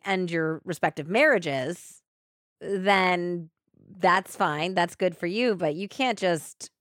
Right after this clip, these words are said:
plow into this relationship."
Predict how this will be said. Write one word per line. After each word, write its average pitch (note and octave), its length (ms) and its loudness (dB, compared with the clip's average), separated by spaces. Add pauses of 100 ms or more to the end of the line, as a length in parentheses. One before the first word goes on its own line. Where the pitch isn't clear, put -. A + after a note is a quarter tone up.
(140)
plow F#3 600 0
into G3 280 -6
this E3+ 240 -8
relationship." F3 1040 -2